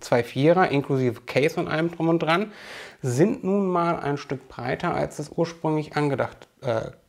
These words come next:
Display für den Voron zwei Punkt zwei. Das heißt also, eigentlich müssten diese Teile, beziehungsweise das muss auf diese Seite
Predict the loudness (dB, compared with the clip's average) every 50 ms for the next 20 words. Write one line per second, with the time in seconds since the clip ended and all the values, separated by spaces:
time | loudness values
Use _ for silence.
0 | _ _ _ _ _ _ _ _ _ _ -4 -4 -4 -4 -4 -2 0 0 0 -2
1 | -4 -4 0 4 6 6 6 4 4 0 -2 -2 0 2 4 4 4 2 2 0
2 | -6 -4 0 0 0 4 4 4 4 2 0 -2 -4 -4 -4 -2 -2 -4 -4 0
3 | 2 2 4 4 2 -2 -6 -14 -20 -18 -16 -16 -16 -16 -14 0 0 0 4 6
4 | 4 4 4 4 4 4 4 6 6 6 4 4 -2 -12 -20 -20 -20 -20 _ -18
5 | -18 -6 2 4 6 6 6 4 4 2 0 0 2 4 6 6 4 4 2 4
6 | 6 8 8 8 8 6 4 0 -4 -12 -20 -20 _ _ _ 0 2 2 2 2
7 | -2 0 2 4 6 6 6 4 0 -2 -2 -2 -2 -2 0 0 0 0 0 0
8 | -2 -4 -4 -4 -6 -6 -6 -8 -8 -4 -2 0 2 2 4 4 4 4 4 4
9 | 2 2 0 0